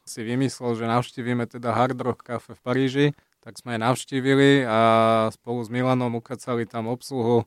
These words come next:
že nám s Veronikou zaspievajú We Are The Champions, tak mali sme aj takú trošku rockovú oslavu.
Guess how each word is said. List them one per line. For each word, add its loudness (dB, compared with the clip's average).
že -12
nám -2
s -12
Veronikou -4
zaspievajú 0
We 0
Are 0
The -16
Champions, -8
tak -12
mali -4
sme -10
aj -12
takú -18
trošku -14
rockovú 2
oslavu. -6